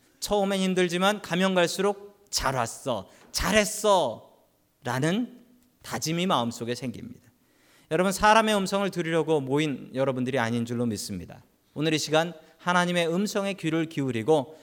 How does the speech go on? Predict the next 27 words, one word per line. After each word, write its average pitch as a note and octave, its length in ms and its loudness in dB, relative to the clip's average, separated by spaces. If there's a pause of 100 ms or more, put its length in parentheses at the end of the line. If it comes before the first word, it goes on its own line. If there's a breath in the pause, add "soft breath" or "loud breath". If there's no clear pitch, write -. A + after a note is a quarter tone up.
(140 loud breath)
하나님의 F#3 500 2
뜻대로 A#3 360 2
살아갈 F3+ 440 0
수 F3 160 -4
있는 G3+ 480 2 (300 loud breath)
저와 C3 300 4
여러분들 E3 440 4
될 D3+ 160 4
수 C#3+ 140 -4
있기를 C3+ 640 -2 (140)
주님의 C3+ 400 0
이름으로 A2+ 260 -2
간절히 C3 480 0
축원합니다. F#3 840 4 (180)
아멘. B2 720 0 (1900 soft breath)
두 - 80 -8
번째, F#3+ 220 4
하나님께서 G#3+ 640 4
우리에게 E3 340 4
주시는 C#3+ 380 0
말씀은 A#2+ 800 -2 (100)
선한 G#3 480 0
양심을 F3+ 560 0
가지라라는 A2+ 1040 0
말씀입니다. A2+ 640 -2
선한 C3+ 400 -2
양심을 B2 580 -4